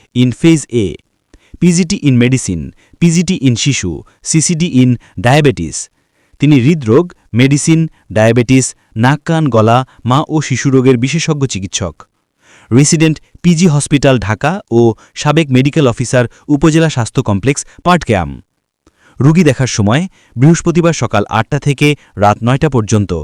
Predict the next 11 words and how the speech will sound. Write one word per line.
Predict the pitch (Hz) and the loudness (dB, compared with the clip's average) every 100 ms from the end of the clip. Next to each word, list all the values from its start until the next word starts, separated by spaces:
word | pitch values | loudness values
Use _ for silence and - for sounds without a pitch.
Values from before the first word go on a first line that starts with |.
| - _ _ | -10 _ _
ও | 123 120 - _ - | 0 0 -2 _ -4
শুক্রবার | 175 185 175 160 | 0 2 2 0
সকাল | 123 101 98 95 | -2 -4 -4 -8
আটটা | - 104 | -6 -4
থেকে | 123 131 196 - _ - | -4 -4 -6 -8 _ -6
সন্ধ্যা | 123 113 120 120 - _ | -2 2 2 0 -6 _
ছয়টা | - 165 113 95 | -4 -2 -2 -2
পর্যন্ত। | 95 98 87 85 76 _ _ _ _ _ _ _ _ - | -2 -4 -4 -6 -10 _ _ _ _ _ _ _ _ 0
চেম্বার | 170 139 78 - _ _ _ _ 107 | 2 2 0 -6 _ _ _ _ -2
বেটার | 143 185 139 | 0 2 2
লাইফ | 160 | 2